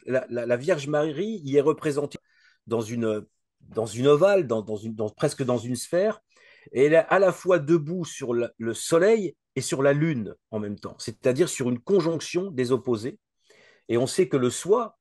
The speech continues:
qui est l'archétype unitaire, hein, à la fois de la personnalité mais aussi du réel, euh,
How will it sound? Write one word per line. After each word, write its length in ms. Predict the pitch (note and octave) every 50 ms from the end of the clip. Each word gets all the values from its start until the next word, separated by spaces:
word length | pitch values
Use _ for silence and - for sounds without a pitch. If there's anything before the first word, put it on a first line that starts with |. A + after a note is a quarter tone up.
| _
qui 100 | - -
est 40 | A2
l'archétype 580 | A2+ B2 A#2 - - C3+ B2 - D3+ C3+ - _ -
unitaire, 680 | D#3+ D3+ D3 C#3 C3+ - F#3+ G#3+ A3+ G3 - - - _ _ _
hein, 160 | - - - -
à 120 | - B2+
la 120 | A#2 A2+ G#2
fois 220 | - - C#3 B2
de 40 | A2+
la 80 | A#2
personnalité 600 | G#2+ - A#2 - - B2+ A#2+ A#2 A#2+ B2 A#2 C#3+ C#3
mais 80 | B2 A#2
aussi 240 | A2+ A2 - - A#2
du 120 | A2+ A#2
réel, 420 | A2 A#2 C3+ D#3 F#3+ F#3+ E3 - - _ - - - - _ _ -
euh, 380 | B2 B2 B2 A#2 A2+ A2+ A#2